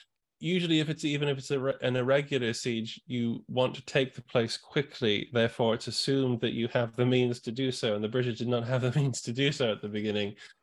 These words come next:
So what it, it, it became was sort of like a force of observation. The Delhi Field Force was what it was called, 'cause it's actually quite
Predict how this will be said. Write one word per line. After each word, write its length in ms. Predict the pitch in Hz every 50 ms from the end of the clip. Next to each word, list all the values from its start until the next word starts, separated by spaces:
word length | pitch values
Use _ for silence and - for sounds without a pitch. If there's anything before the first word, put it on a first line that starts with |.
| _ _ _ _ -
So 320 | - - 139 131 131 123
what 260 | - 135 151 151 151
it, 200 | 160 151 147 - - _ -
it, 220 | 143 147 - -
it 160 | - 143 139
became 340 | 151 139 139 170 165 170 160
was 140 | 156 147 -
sort 160 | - 151 143
of 80 | 139 139
like 240 | 131 131 131 -
a 80 | 135 123
force 320 | - - 135 131 127 -
of 100 | 135 123
observation. 680 | 127 123 113 117 - 120 117 127 127 131 123 - 117 101
The 80 | 95 92
Delhi 260 | 104 98 98 104 104
Field 340 | - - 110 104 98 98 -
Force 280 | 107 95 90 - -
was 160 | 101 98 -
what 100 | - 101
it 80 | 101 -
was 120 | 107 -
called, 300 | - - 117 98 90 101
'cause 140 | - - -
it's 120 | 104 104 113
actually 280 | 101 101 - - 98
quite 340 | - - 110 98 95 - -